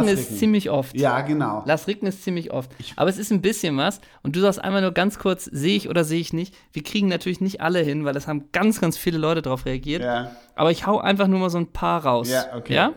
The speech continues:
Speaker 1: Hm?
Speaker 2: Und du bist schnell, ne?
Speaker 1: Immer, always.
Speaker 2: Marcel
Speaker 1: Siehst du ja auf dem
Speaker 2: Ketteler?
Speaker 1: Bild. Hm?
Speaker 2: Marcel, ja. Marcel Ketteler?
Speaker 1: Sehe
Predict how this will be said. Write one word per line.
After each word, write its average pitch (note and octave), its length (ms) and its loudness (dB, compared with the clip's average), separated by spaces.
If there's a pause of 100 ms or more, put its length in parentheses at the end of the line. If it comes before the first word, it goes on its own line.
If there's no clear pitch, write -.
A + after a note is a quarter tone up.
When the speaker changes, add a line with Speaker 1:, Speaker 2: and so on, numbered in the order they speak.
Speaker 1:
Hm? C3+ 260 -8 (520)
Speaker 2:
Und D3+ 160 -6
du F3+ 60 -4
bist F#3+ 220 -4
schnell, B2 340 -2
ne? F#3+ 260 -4 (520)
Speaker 1:
Immer, A#2+ 480 -4
always. A#2+ 380 -4
Speaker 2:
Marcel E3+ 260 6
Speaker 1:
Siehst - 20 4
du E3 40 2
ja D3 80 8
auf C#3 60 6
dem G3 80 2
Speaker 2:
Ketteler? G#3 160 6
Speaker 1:
Bild. A#2+ 320 -2 (340)
Hm? F3+ 300 -4 (460)
Speaker 2:
Marcel, E3+ 340 0 (100)
ja. C#3+ 240 4 (540)
Marcel E3 340 4
Ketteler? F#3 420 2
Speaker 1:
Sehe - 80 -6